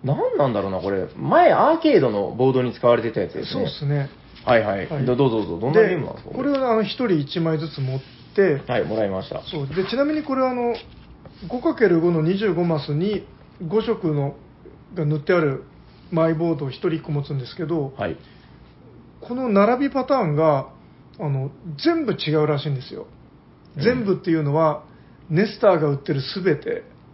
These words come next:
Speaker 1: えー。
Speaker 2: はい、もうこれ、い-、一枚一枚が、あの、唯一のものらしいんですよ。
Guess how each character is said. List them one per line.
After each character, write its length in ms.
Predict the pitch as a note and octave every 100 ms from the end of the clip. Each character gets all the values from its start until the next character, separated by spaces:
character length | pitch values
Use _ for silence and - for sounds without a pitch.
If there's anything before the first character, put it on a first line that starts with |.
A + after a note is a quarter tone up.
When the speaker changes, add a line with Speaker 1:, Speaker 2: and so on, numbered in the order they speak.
| - - -
Speaker 1:
え 1120 | D3+ F3 F#3+ G#3+ A3+ A#3+ A#3+ A#3+ A#3+ A#3+ A#3+
ー。 40 | F#3
Speaker 2:
は 40 |
い、 40 |
も 80 | F#3+
う 20 |
こ 140 | D#3+ A3
れ、 120 | A#3
い-、 200 | A3 A3+ - -
一 220 | G3+ G#3+
枚 160 | B3 A#3+
一 80 | C4+
枚 200 | B3 A3
が、 200 | B3+ A3+
あ 60 |
の、 280 | F3 E3 D3+ - - -
唯 260 | F#3+ G#3 F#3+
一 140 | C#3+
の 140 | C#3+
も 140 | C3+ C3+
の 140 | C#3
ら 120 | C#3
し 120 | C3+ -
い 40 |
ん 20 |
で 80 | -
す 100 |
よ。 80 | -